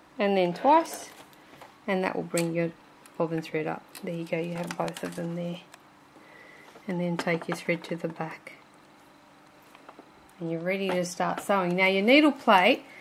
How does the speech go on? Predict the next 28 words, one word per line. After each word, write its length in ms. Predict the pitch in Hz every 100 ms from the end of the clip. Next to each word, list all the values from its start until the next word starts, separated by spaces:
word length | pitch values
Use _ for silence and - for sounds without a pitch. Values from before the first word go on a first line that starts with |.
| -
has 520 | - 220 202 190 185 -
metric 840 | 202 196 233 - - 226 - - - - -
measurements 800 | 196 196 202 196 190 - - -
at 200 | 185 185
the 60 | 180
back. 520 | 208 - - - - - - - - - - -
So 260 | - 196 180
ten, 500 | 175 202 202 196 196
fifteen, 540 | - 196 190 196 190
twenty, 360 | 190 196 190 185
twenty-five, 560 | - 185 180 180 175
thirty 280 | - 190 196
mils. 520 | 196 262 381 - - - - - - - - -
And 360 | 196 190 185
your 260 | 185 180 185
imperial 600 | 185 175 - 202 208 202
measurements 600 | 190 196 196 196 185 -
at 140 | 185 -
the 80 |
front. 340 | 170 - 175 165
So 140 | -
your, 240 | 175 170 170 - - - - -
you've 180 | 170
got 160 | - -
your 120 | 185
quarter 480 | 170 - 208 196 196
inch, 520 | 202 - - - - - - - - - -
your, 640 | 185 170 165 165 160 165